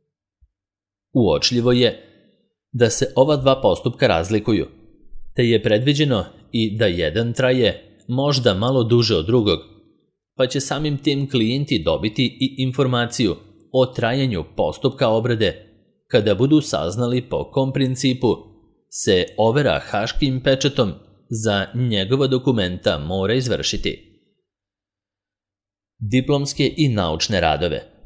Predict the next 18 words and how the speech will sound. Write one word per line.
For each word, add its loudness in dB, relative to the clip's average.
će -2
naši 0
stručnjaci -2
da 4
prevedu 2
u 0
ovoj 4
kombinaciji 0
jezika, 0
ali 0
i -2
rezultate -2
naučnih -2
istraživanja, 0
diplomu 0
i 2
dodatak 0
diplomi -2